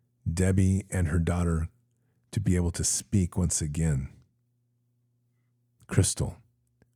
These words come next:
we now know that there's a granddaughter, Kira, that's been affected by things directly or indirectly. That as works so aggressively, the father of lies and his minions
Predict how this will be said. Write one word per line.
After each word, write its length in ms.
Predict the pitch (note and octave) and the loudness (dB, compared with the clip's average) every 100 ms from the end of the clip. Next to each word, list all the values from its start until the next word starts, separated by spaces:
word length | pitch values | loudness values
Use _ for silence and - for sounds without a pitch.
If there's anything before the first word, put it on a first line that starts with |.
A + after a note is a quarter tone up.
| _ | _
we 120 | F#2 | 0
now 240 | F2 F2+ F2+ | 2 2 4
know 140 | F2+ | 2
that 140 | D#2+ | 0
there's 200 | D#2+ E2 | -2 -2
a 60 | E2 | -2
granddaughter, 680 | F2 F2 F#2 F2 D#2+ E2 E2 | 0 2 4 2 0 -4 -6
Kira, 440 | - - G2 C2+ - _ _ _ _ _ _ _ | -8 0 2 2 -6 _ _ _ _ _ _ _
that's 160 | E2+ - | -6 0
been 160 | F2 | 0
affected 540 | D#2+ - F#2+ F2 F2 D#2 | 0 0 -2 0 -2 0
by 140 | D2+ | -4
things 400 | - E2 D#2 D2+ | -2 0 0 -2
directly 560 | - D#2+ E2+ - F#2+ E2+ | -4 -2 -4 -2 -2 -2
or 200 | D#2+ - | -2 0
indirectly. 800 | F#2 D#2+ D2+ D2+ - C#2 A#1+ - _ _ _ _ _ _ _ _ _ _ _ _ _ _ - | 0 0 -2 -4 -6 -10 -10 -14 _ _ _ _ _ _ _ _ _ _ _ _ _ _ -2
That 140 | E2 D2+ | -2 0
as 340 | F#2+ F#2+ F#2+ | 0 0 0
works 460 | F#2 G2 - - - | 2 0 0 -6 -6
so 320 | - - G2 F2 | -6 -2 0 0
aggressively, 840 | D#2+ F#2 F#2 - D#2+ D2 B1+ - _ _ _ _ _ _ - | -2 -2 -2 -2 -2 -2 -4 -8 _ _ _ _ _ _ -10
the 100 | - _ - | -10 _ -6
father 400 | F2+ F#2 G2 F2 | -2 2 2 0
of 160 | D#2+ | -2
lies 540 | E2 F2 E2+ C#2+ C#2 D#2 | -2 0 0 -2 -4 -6
and 120 | D2+ | -4
his 180 | E2 E2 | -4 0
minions 680 | F2 F2 C#2 B1+ - - | 2 2 0 -4 -12 -16